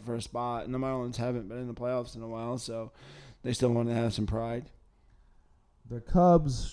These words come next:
Speaker 2: Stroman is not gonna make his next start. He's got a rib injury. Don't know where, when that happened, but
Speaker 1: Which is probably a little hurtful because they're only one game back of Miami.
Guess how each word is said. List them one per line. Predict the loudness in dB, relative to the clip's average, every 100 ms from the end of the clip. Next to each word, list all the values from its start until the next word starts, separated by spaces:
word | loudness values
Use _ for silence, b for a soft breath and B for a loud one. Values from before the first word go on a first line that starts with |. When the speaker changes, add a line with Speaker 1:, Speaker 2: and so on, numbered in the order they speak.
| 0
Speaker 2:
Stroman | 2 4 4 2 2 -2 -10 -18 _ _ -4
is | 2
not | 2 4
gonna | 4
make | 4 4
his | 4 4
next | 4 2
start. | 6 6 6 4 -6 _ -10 -4
He's | 2
got | 4
a | 6
rib | 6 8
injury. | 6 6 8 8 6 0 -18 0
Don't | 2 6
know | 6
where, | 6 6 4
when | 4 4 4 2 2
that | 0 0 0
happened, | 0 6 6 8
but | 4 4 0 -10 -20 -20 -20 -20 -18
Speaker 1:
Which | -10 -8 -4
is | 0 0 0
probably | 0 4 6
a | 8
little | 8 8
hurtful | 6 4 2 2 2 -2 -8 -12 -8
because | -4 2 4 6 4 2 4
they're | 6 8 6 4 2
only | 4 6
one | 6 4 6 6
game | 6 6 4
back | 4 4 4 0 -4
of | -2 0 0 -4 -10
Miami. | -6 0 6 10 10 10 8 4